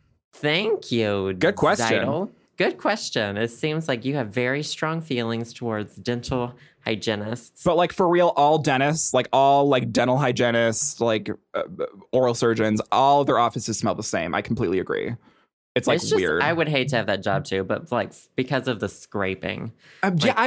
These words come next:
Speaker 2: I don't
Speaker 1: oh
Speaker 2: wanna
Speaker 1: my
Speaker 2: be in
Speaker 1: God.
Speaker 2: people's mouths. Like, I agree with you.
Speaker 1: No.
Speaker 2: Like, I don't,
Speaker 1: It's
Speaker 2: like, I don't want
Speaker 1: weird.
Speaker 2: anyone in my mouth. Like, I just want a dick in there. Like, I don't want anyone's fingers or, like, metal
Speaker 1: I, like,
Speaker 2: objects.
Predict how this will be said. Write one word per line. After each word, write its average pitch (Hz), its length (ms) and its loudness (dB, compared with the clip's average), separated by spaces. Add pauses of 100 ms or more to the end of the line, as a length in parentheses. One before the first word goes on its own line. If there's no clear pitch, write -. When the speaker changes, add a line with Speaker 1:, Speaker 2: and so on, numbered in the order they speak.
(160)
Speaker 2:
I 302 60 4
don't 359 80 2
Speaker 1:
oh - 20 2
Speaker 2:
wanna 330 140 4
Speaker 1:
my 190 80 2
Speaker 2:
be 220 160 2
in 285 60 2
Speaker 1:
God. - 100 -2
Speaker 2:
people's 226 300 4
mouths. 117 800 2
Like, 127 160 0
I 160 100 4
agree 131 280 2
with 113 140 4
you. 127 180 2
Speaker 1:
No. 73 260 -2
Speaker 2:
Like, 107 280 0
I 123 160 2
don't, 127 80 2
Speaker 1:
It's 113 40 2
Speaker 2:
like, 117 140 0
I 151 80 4
don't 214 100 4
want 220 120 6
Speaker 1:
weird. 202 80 4
Speaker 2:
anyone 185 180 4
in 156 60 4
my 147 160 4
mouth. 139 260 2
Like, 143 120 0
I 151 100 2
just 175 100 -2
want 143 140 2
a 113 80 2
dick 127 180 2
in 98 100 0
there. 80 220 -2
Like, 95 140 0
I 113 100 2
don't 123 100 0
want 123 140 2
anyone's 113 320 0
fingers 123 720 2
or, 104 100 2
like, 95 220 0
metal 113 200 0
Speaker 1:
I, 127 180 2
like, - 60 -2
Speaker 2:
objects. 101 460 -2